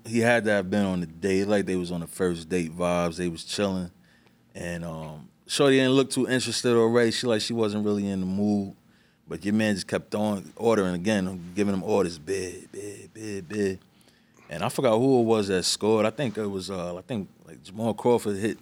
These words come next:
some type of record or something like that. But long story short, your man was jumping, wilding out.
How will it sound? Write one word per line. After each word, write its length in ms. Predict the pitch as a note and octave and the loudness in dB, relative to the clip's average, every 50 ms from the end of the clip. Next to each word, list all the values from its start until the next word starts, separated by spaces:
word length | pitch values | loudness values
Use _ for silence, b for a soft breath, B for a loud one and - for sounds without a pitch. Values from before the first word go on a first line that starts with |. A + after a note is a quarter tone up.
| - D2+ D2 | -14 -14 -8
some 200 | - - B2 C3+ | -6 -4 -4 -4
type 280 | - - A2 G2+ F2+ F2+ | -2 -2 -2 -2 -2 -4
of 120 | E2 E2 | -6 -4
record 320 | F2 G2 G2 F#2 - E2+ - | -2 -2 -2 -2 -4 -10 -12
or 60 | - | -10
something 320 | - - A2 G2+ E2 F#2 | -10 -6 -6 -6 -6 -8
like 140 | D#2 B1 - | -12 -16 -16
that. 160 | - G1+ - | -16 -16 -14
But 120 | C#2 C#2+ E2 | -12 -6 0
long 200 | A#2+ D#3 D#3 C#3+ | 2 2 4 4
story 320 | - - C#3 C3 B2 A#2 | 2 4 4 4 4 4
short, 200 | - - B2 A2 | 2 2 2 2
your 80 | A2+ A#2 | 2 0
man 220 | A#2 A2+ A2 G#2+ | 0 -2 -2 -4
was 80 | G#2 G2 | -4 -6
jumping, 460 | F#2+ F#2 A#2 A2+ G#2+ - G#2 G#2 G2 | -6 -4 -2 -2 -2 -2 -6 -6 -4
wilding 420 | G#2 A2 A2 G#2+ G#2+ G#2 G2+ G2+ G#2 | -2 0 0 0 -2 -2 -4 -4 -2
out. 220 | G2+ G2 F#2+ - | -2 -4 -4 -6